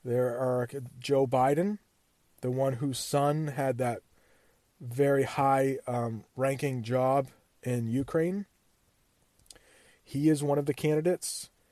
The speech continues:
And we have another guy named Bernie Sanders and another woman named Elizabeth Warren.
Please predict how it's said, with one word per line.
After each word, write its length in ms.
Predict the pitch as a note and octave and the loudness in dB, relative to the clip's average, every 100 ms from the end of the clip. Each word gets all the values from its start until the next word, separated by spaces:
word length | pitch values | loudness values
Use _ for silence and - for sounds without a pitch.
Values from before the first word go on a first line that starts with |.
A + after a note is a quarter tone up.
| _ _ _ | _ _ _
And 320 | A2 A2+ A2+ | -6 -4 -4
we 100 | A#2 | -4
have 260 | A2+ B2+ A#2 | -4 -2 -2
another 340 | A#2 A#2+ B2 | -2 -2 -2
guy 260 | B2 B2+ B2 | 0 0 0
named 240 | B2+ B2+ | -2 -4
Bernie 300 | A#2+ C3 C3 | -2 -2 -2
Sanders 920 | B2 - C#3+ D3 E3 F#3 G3 F#3+ - - _ _ _ _ _ _ _ | -6 -4 -2 0 0 0 0 -4 -12 -16 _ _ _ _ _ _ _
and 420 | B2 A#2+ A#2+ A#2+ A#2 | -4 -2 -2 -4 -6
another 320 | B2 B2 A#2+ | -4 -2 -2
woman 500 | A#2+ C3+ C3+ C3 C3 - | -2 -2 -2 -4 -6 -8
named 560 | A#2+ A#2+ B2 B2 B2 A#2 | -6 -4 -4 -4 -6 -6
Elizabeth 460 | B2+ B2+ A#2+ B2 A#2+ | -4 -4 -4 -6 -6
Warren. 580 | A#2 C3+ E3 G3 G#3 | -4 0 0 0 -4